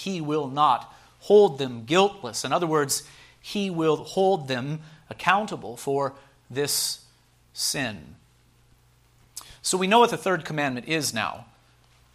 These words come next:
"You shall not take the name of the Lord your God in vain." And so let us now go to the heart of the matter by asking what this commandment forbids and what it requires. It's such a,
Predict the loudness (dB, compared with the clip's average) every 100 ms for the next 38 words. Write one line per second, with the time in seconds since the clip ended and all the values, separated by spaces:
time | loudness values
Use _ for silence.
0 | _ -12 -8 -4 -4 -4 -8 -8 -8 -8
1 | -8 -6 -6 -8 -2 0 0 -4 -12 -12
2 | -12 -12 -12 -14 -18 _ _ _ _ _
3 | -14 -8 -6 -6 -10 -12 -6 -4 -4 0
4 | 0 2 0 -2 -6 -8 4 6 6 2
5 | -4 -2 -2 2 4 6 6 4 -4 -6
6 | 4 4 4 0 -4 -6 -4 -2 -2 -2
7 | -8 -8 -8 -4 -2 -2 -4 -6 -6 -8
8 | -14 -20 -20 _ -10 -4 -2 -2 -6 -16
9 | -14 -4 4 6 6 -2 -10 -10 -10 -6
10 | -2 -2 -2